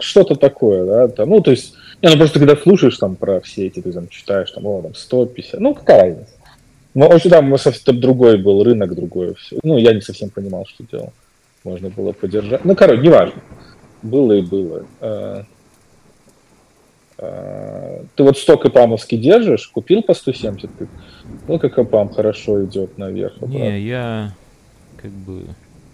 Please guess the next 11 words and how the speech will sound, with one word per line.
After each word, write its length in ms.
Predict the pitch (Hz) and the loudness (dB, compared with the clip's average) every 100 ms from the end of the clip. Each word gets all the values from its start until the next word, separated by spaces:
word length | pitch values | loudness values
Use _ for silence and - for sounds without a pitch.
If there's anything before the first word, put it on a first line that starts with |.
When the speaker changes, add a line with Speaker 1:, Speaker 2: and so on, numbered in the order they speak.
| _ _ | _ _
Speaker 2:
сказать, 460 | - 95 87 85 - | -20 -20 -20 -20 -20
это 220 | _ 92 | _ -20
все 340 | _ - 85 _ _ _ _ _ - | _ -20 -20 _ _ _ _ _ -14
Speaker 1:
И, 60 | - - - | -14 -14 -2
Speaker 2:
мимо 360 | 120 143 156 151 151 | 6 8 10 8 6
Speaker 1:
и, 40 | |
Speaker 2:
меня 180 | 131 - | 4 2
Speaker 1:
короче, 80 | 160 | 0
к 40 | |
чему, 300 | - 196 185 | 4 4 4
Speaker 2:
проходит. 280 | - 92 | 2 -12